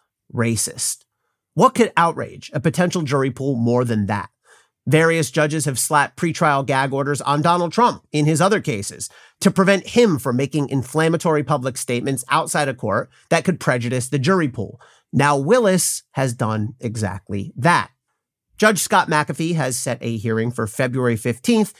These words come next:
and we'll see the live feed from the courtroom. At a minimum, this will wind up as an embarrassing episode that raises serious questions about Willis's professional judgment. The issue could well force the disqualification of Wade or Willis or both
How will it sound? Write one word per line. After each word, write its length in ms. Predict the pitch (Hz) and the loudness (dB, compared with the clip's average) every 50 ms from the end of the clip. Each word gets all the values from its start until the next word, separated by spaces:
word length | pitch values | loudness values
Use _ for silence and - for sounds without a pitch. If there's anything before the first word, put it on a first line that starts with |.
| _ _ _ _ _ _ | _ _ _ _ _ _
and 120 | - 220 226 | 0 2 4
we'll 160 | 226 247 240 | 4 4 4
see 160 | - - 226 | 4 2 0
the 120 | 190 190 170 | 0 0 2
live 280 | 151 139 139 143 131 | 2 2 2 2 0
feed 300 | - - 120 110 110 95 | -4 -6 -6 -6 -6 -6
from 140 | - 107 98 | -6 -4 -4
the 80 | 104 107 | -6 -2
courtroom. 500 | - 165 156 139 - - 92 - - - _ _ _ _ _ _ | 0 0 0 0 -2 -6 -12 -16 -20 -20 _ _ _ _ _ _
At 100 | 160 185 | 2 2
a 60 | 190 185 | 4 4
minimum, 580 | 190 208 220 208 175 151 143 135 139 139 - _ - | 4 4 4 4 2 2 0 0 -2 -4 -6 _ -2
this 180 | 165 160 - | -2 -2 0
will 140 | - 175 160 | 0 -2 0
wind 280 | 147 143 139 139 131 131 | 2 0 0 0 0 0
up 180 | 123 123 - | -2 0 0
as 120 | 127 120 113 | -2 -2 0
an 80 | 120 | 0
embarrassing 680 | 120 120 113 - 120 110 113 113 120 120 - 120 117 - | 0 -2 -2 -2 -2 0 0 0 0 -2 -4 -6 -8 -6
episode 460 | - 113 - 117 - - 110 107 110 135 | -8 -6 -6 -4 -4 -2 -2 -2 0 -2
that 160 | 135 - 147 | -2 0 0
raises 360 | 151 160 156 139 151 151 - | 2 2 2 0 0 -2 -2
serious 440 | - - 190 185 180 180 175 - - | -2 0 0 0 2 2 0 -2 -2
questions 420 | - 143 127 123 - 139 127 123 | -2 -2 -2 -2 -2 -4 -4 -4
about 260 | 120 - 123 123 - | -2 -2 -2 -2 -2
Willis's 460 | 104 104 101 107 107 - - 113 110 - | -2 -4 -4 -4 -4 -4 -4 -6 -8 -6
professional 580 | - 123 117 - 101 104 - - 117 107 104 | -6 -6 -4 -4 -6 -6 -4 -4 -2 -2 -2
judgment. 520 | 110 - - 156 160 123 98 95 95 - - _ _ - - - - _ _ | 0 0 2 2 2 0 -2 -6 -8 -10 -16 _ _ -20 -20 -20 -20 _ _
The 140 | - 139 143 | 0 0 2
issue 220 | 127 - 147 139 139 | 2 0 -2 -4 0
could 180 | - 165 151 | 0 0 0
well 260 | 127 135 139 127 123 | 2 2 2 2 0
force 460 | 120 - - 127 117 120 131 - - - | 0 -2 -4 -2 0 0 0 0 -2 -4
the 220 | - 127 117 110 | -2 -2 -2 -2
disqualification 920 | 110 113 107 - - 131 113 113 107 - 113 107 - 123 123 - - 117 | -2 -2 -4 -2 -2 -2 -2 -2 -2 -6 -8 -4 -2 -2 -2 -2 -2 -2
of 80 | 107 98 | -2 -2
Wade 440 | 98 110 110 110 113 139 170 196 208 - | -2 -2 -2 0 0 0 -2 -4 -4 0
or 200 | 175 190 196 170 | 2 2 2 2
Willis 540 | 127 127 117 113 123 165 - - - - _ - | 2 0 0 0 0 -2 -2 -4 -6 -8 _ -2
or 140 | - 151 | 0 0
both 440 | 160 127 135 113 104 135 147 - - | 0 0 0 0 0 -2 -4 -8 -12